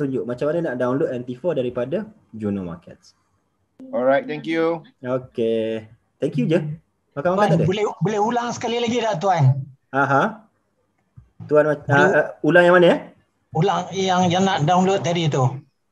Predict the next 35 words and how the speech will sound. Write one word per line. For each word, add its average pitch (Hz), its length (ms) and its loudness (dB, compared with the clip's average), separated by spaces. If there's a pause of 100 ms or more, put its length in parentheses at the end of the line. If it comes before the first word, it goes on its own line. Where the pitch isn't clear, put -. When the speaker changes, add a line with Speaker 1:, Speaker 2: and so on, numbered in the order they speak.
(320)
Speaker 1:
Oh, 143 80 4
Speaker 3:
Dan 151 160 6
Speaker 1:
yang - 0 -
Speaker 3:
nak 151 160 4
Speaker 1:
download 143 240 4
Speaker 3:
ambil 143 80 0
tu 262 80 4
Speaker 1:
tadi. 208 80 -2
Speaker 3:
boleh, 226 280 0 (280)
dan 185 160 -2
nak 175 200 0 (200)
daripada 208 640 0
dia 196 160 2
punya 202 400 0
apa, 226 100 -6 (300)
link 196 720 2
tu. 160 80 4 (2000)
Speaker 1:
Oh, 143 160 10
daripada 156 320 2
link, 165 240 -4
link 160 320 -4
yang, 151 320 4
yang 151 160 4
dalam, 151 240 6
dalam, 151 220 6 (100)
dalam 147 260 4 (140)
website 143 400 2
tu. 104 80 -2 (640)
Speaker 3:
Ah, 165 80 -2
yang 170 240 0
tu 220 80 0
okey, 190 560 0 (160)
yang, 175 480 0
Speaker 1:
Hmm. 160 80 -12
Speaker 3:
ah, 160 1040 0